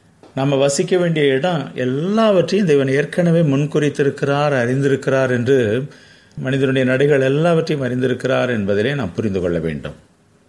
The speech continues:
என்ன ஆச்சரியமான ஒரு தெய்வனை தெய்வமாய் கொண்டு இருக்கிறோம் பாருங்க. நாம சில நேரம் யோசிக்கிறோம், "நம்முடைய ஆயுள் சீக்கிரமா முடிஞ்சிருமோ?" அப்படின்னு சொல்லி யோசிக்கிறோம், பயப்படுகிறோம். இல்லாவிட்டா, "நான் எங்கேயோ தேவையில்லாத இடத்துல குடியிருக்கிறேனோ?" என்றெல்லாம் யோசிக்கிறோம்.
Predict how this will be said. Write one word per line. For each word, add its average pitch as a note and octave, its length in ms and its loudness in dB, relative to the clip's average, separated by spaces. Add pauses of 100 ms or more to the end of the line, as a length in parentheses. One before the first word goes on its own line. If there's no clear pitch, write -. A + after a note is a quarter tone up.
(280)
என்ன G3+ 240 -6
ஆச்சரியமான A#2 600 -2
ஒரு G#2 160 0
தெய்வனை F#2+ 340 -2
தெய்வமாய் F2+ 440 -4
கொண்டு F2 200 -4
இருக்கிறோம் E2+ 340 -6
பாருங்க. D#2 400 -6 (1000)
நாம G#2+ 160 -4
சில A2+ 200 -4
நேரம் A#2+ 260 0
யோசிக்கிறோம், A#2+ 540 -2
"நம்முடைய G2 320 -2
ஆயுள் A2+ 320 0
சீக்கிரமா G#2 420 -4
முடிஞ்சிருமோ?" F#2 640 -4 (100)
அப்படின்னு F2+ 240 -6
சொல்லி F#2 280 -6
யோசிக்கிறோம், E2+ 640 -4
பயப்படுகிறோம். D#2 640 -6 (1000)
இல்லாவிட்டா, C3+ 520 -2
"நான் C#3 240 -2
எங்கேயோ D#3 440 -4
தேவையில்லாத C#3+ 640 0
இடத்துல B2 280 -4
குடியிருக்கிறேனோ?" G2+ 800 -2 (140)
என்றெல்லாம் F2 420 -4
யோசிக்கிறோம். E2+ 640 -4